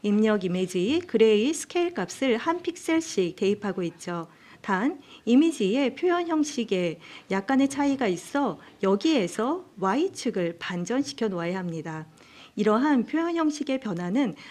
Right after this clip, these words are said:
반드시 필요하기 때문에 잘 기억해 두시길 바랍니다. 다음은 머신러닝 모델을 작동시키기 위한 워커 인스턴스를 작성하겠습니다.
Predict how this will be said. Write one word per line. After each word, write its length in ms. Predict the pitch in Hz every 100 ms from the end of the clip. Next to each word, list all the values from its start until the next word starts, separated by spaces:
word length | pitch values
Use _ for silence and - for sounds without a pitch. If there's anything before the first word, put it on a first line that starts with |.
| -
반드시 720 | - 185 226 320 - 185 214 269
필요하기 420 | 285 269 247 226
때문에 640 | 190 170 180 294 214 156 - _ _ - -
잘 320 | 196 190 294
기억해 400 | - 233 233 247
두시길 420 | 190 - 175 208
바랍니다. 680 | 220 202 196 170 160 160 165 _ _ _ _ _ _ _ _ _ _ _
다음은 600 | - 208 190 190 277 349 269
머신러닝 640 | 175 - 349 339 320 311
모델을 460 | 214 180 202 180 175
작동시키기 760 | 185 180 202 214 - 202 196
위한 320 | 160 208 254 156 - -
워커 400 | 208 262 - 320
인스턴스를 720 | 269 202 226 240 226 220 233 294
작성하겠습니다. 1080 | 190 - 208 196 208 - 170 165 160 160